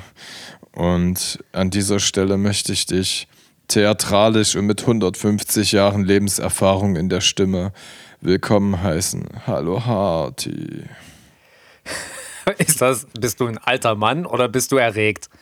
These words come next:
Speaker 1: Äh, ich lichte es, äh, oder löse es lieber gleich auf. Äh, wir haben heute gestartet mit einem Zitat aus Twilight.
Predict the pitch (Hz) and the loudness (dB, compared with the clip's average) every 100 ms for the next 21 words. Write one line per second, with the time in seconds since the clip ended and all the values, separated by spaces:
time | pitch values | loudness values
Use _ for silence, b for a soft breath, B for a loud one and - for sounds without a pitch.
0 | 180 B 156 143 B 151 131 - - 113 | -10 B -2 -2 B -6 -6 -4 0 2
1 | 117 120 117 113 117 - 127 - 139 120 | 4 6 4 2 -2 2 2 4 4 2
2 | 113 - 113 113 113 110 73 110 107 113 | 2 2 4 4 4 2 0 2 4 6
3 | 127 131 110 - 110 104 90 95 110 - | 4 4 2 2 4 2 4 2 2 2
4 | 92 104 - B B 127 - 95 98 104 | 2 2 -2 B B -8 -2 0 2 2
5 | 113 127 123 123 120 113 - 117 139 147 | 2 2 2 2 2 2 4 2 2 2
6 | 120 101 107 107 - 113 113 120 92 - | 2 2 2 2 0 2 2 2 2 0
7 | - 110 135 98 107 165 | 2 4 4 4 2 0